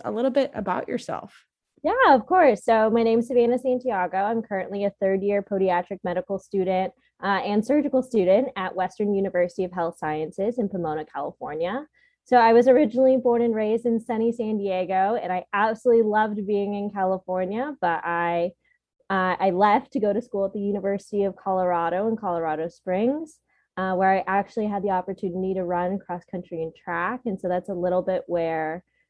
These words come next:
Speaker 2: my passion for podiatry comes in. I mean, I think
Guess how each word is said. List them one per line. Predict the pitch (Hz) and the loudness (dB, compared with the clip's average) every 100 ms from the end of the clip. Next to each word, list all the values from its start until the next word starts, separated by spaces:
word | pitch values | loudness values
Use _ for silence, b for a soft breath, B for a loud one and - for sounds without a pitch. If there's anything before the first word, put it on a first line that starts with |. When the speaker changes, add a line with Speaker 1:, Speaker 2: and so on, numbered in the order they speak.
| _ 202 | _ -4
Speaker 2:
my | 196 | -2
passion | 196 180 185 202 | 0 0 0 -2
for | 190 190 | -2 -4
podiatry | 175 165 160 170 185 175 - | -2 0 0 -2 -4 -6 -6
comes | 170 165 | -8 -4
in. | 175 180 208 254 262 - | -4 -2 0 -2 -4 -4
I | 180 | -2
mean, | 185 | 0
I | 180 | 0
think | 226 214 | 2 2